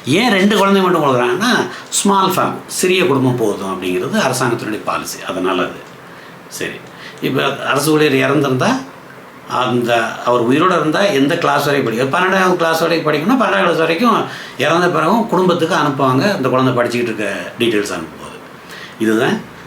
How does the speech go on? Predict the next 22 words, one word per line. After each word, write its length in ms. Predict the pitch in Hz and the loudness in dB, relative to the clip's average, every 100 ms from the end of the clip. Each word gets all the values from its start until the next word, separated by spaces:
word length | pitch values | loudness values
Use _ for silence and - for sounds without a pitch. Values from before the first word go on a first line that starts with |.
| - - | -16 -2
சில்ட்ரன் 280 | 131 139 123 | 0 2 2
எஜுகேஷன் 380 | 117 113 107 104 | 2 2 0 -2
அலவன்ஸினுடைய 720 | 98 104 101 98 98 107 196 - - - - - - | -2 -2 -4 -6 -6 -4 -4 -6 -14 -18 -18 -18 -6
ரூலு. 340 | 113 117 220 - | -2 0 0 -2
இப்ப 400 | 127 135 - 196 | -2 -2 0 2
இந்த 520 | 170 147 135 113 107 - - - - - - - - - - | 2 2 2 2 0 -4 -12 -16 -18 -16 -18 -18 -18 -14 -2
ஃபோர்டீன் 380 | 165 170 196 190 175 | 0 2 2 2 2
த்ரீ 240 | 170 175 | 2 2
டூ 120 | 165 147 | 2 0
தௌசண்ட் 260 | 143 135 | 2 2
டுவெண்ட்டி 260 | 117 113 107 | 0 0 -2
ஃபைவ், 100 | 95 - | -2 0
பதினாலு 460 | 120 143 156 151 | 2 2 2 2
மார்ச் 320 | 123 127 135 | 2 2 0
ரெண்டாயிரத்தி 320 | 120 117 120 120 | -2 0 0 0
இருபத்தி 320 | 120 123 120 | -2 -2 -2
நாலுல 180 | 110 107 | -2 0
வந்த 260 | 101 101 | 0 0
ஆர்டர் 300 | 95 107 123 | 0 0 -2
படி, 260 | - 135 127 - - - - - - - - - - - - 110 | -2 -2 -4 -8 -16 -16 -18 -18 -18 -20 -20 -20 -20 -20 -12 -4
ஆ, 200 | 107 107 | 0 0
குழந்தைகள் 720 | - 147 143 190 147 175 269 | -2 0 2 2 2 2 -2